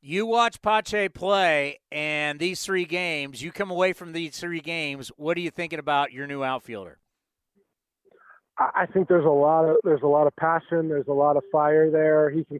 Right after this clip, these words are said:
Speaker 2: certainly play center field. I mean, that, that was not, uh, that was not in question before, and we've seen him run down balls already in a big,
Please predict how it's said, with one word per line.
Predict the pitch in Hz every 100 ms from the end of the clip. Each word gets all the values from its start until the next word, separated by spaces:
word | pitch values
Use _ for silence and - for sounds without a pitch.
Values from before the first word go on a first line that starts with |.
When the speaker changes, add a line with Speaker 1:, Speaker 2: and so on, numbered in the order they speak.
| -
Speaker 2:
certainly | 175 160 147
play | - 165 156
center | 160 151 -
field. | 175 156 139 -
I | _
mean, | 143
that, | 147 151 -
that | 156 175
was | 151 -
not, | 156 156 - _ - - _ -
uh, | 147 151 151 -
that | 170
was | 175 151
not | 160 160
in | 151
question | - 160 151 160 156
before, | 147 160 156 165 165
and | 160
we've | 143 - -
seen | 156
him | 156 147
run | 151
down | 151 147 143
balls | 151 151 147
already | 147 147 147 151 151
in |
a | 139
big, | 156